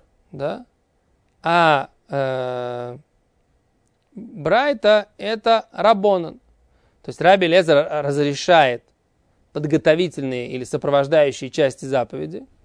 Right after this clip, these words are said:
Мудрецы запрещают, поэтому мудрецы здесь у нас в Брайте говорят только бай-, на бантик, потому что бантик — это не узел.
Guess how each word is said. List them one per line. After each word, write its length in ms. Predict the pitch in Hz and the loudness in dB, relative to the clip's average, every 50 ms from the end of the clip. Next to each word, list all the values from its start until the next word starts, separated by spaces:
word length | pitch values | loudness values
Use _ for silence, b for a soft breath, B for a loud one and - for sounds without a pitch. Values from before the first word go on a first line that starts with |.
| b b b b b b b | b b b b b b b
Мудрецы 340 | 156 156 175 208 220 320 330 | -6 -4 -2 -2 0 0 0
запрещают, 640 | 311 302 247 285 262 - - 220 220 202 202 - _ | 0 0 -2 -4 -6 -4 -4 -2 -2 -2 -4 -6 _
поэтому 360 | - 156 160 - 165 170 165 | -4 -4 -2 -2 -2 -4 -2
мудрецы 560 | 170 175 165 175 196 180 - 254 233 196 160 | -2 -2 -2 -4 -4 -6 -6 -4 -2 -2 -4
здесь 400 | 143 135 139 175 180 160 - - | -4 -2 -2 0 0 0 -2 -4
у 60 | 156 | -6
нас 500 | 156 165 170 160 135 120 - - - - _ _ _ _ _ _ | -4 -2 -2 -2 -4 -4 -8 -12 -20 -20 _ _ _ _ _ _
в 120 | - 131 131 | -16 -8 -2
Брайте 460 | 147 170 165 156 139 123 - - - | 4 6 8 8 6 6 2 -4 -12
говорят 600 | 139 135 135 131 135 139 143 135 117 110 _ _ _ _ _ _ _ _ _ _ _ _ _ _ _ _ | -8 -4 0 2 4 4 4 4 2 0 _ _ _ _ _ _ _ _ _ _ _ _ _ _ _ _
только 460 | - 196 190 175 156 131 - 147 135 | 4 6 6 6 6 6 6 4 6
бай-, 240 | 135 135 123 120 123 | 6 6 4 4 2
на 160 | 127 139 139 | 0 0 2
бантик, 420 | 135 127 120 113 113 - 180 185 - _ _ _ _ _ _ _ _ | 2 2 2 0 -2 -8 -10 -12 -12 _ _ _ _ _ _ _ _
потому 160 | _ - 131 113 | _ -16 -16 -12
что 180 | - - 135 | -10 -10 -10
бантик — 460 | 123 120 147 156 151 139 - 139 - | 0 4 4 4 4 2 -2 -6 -10
это 140 | 131 - - | -12 -12 -10
не 140 | 120 120 117 | -10 -10 -10
узел. 400 | 107 104 107 104 131 165 226 247 | -10 -12 -12 -12 -12 -12 -12 -14